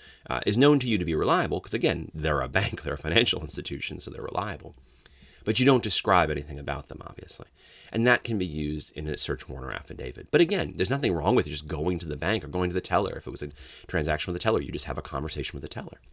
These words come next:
<clears throat> And there, when you have an independent source for the information, which is, "I got the records from a search warrant or subpoena,"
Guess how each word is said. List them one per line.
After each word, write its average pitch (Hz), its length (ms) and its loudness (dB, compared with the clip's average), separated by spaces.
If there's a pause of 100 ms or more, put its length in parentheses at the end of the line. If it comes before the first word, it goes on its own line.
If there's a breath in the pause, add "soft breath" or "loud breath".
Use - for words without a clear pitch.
(640 loud breath)
<clears throat> - 0 -
And 107 420 8
there, 160 160 8
when 85 160 6
you 85 60 4
have 80 100 0
an - 80 -2
independent 107 560 4
source 87 320 0
for - 80 -10
the 69 80 -4
information, 67 460 0
which - 160 -10
is, - 80 -10
"I - 80 -8
got 82 240 0
the 85 80 0
records - 300 -2
from 64 100 -8
a - 20 -6
search - 320 -2
warrant - 180 -10
or - 40 -12
subpoena," - 420 -8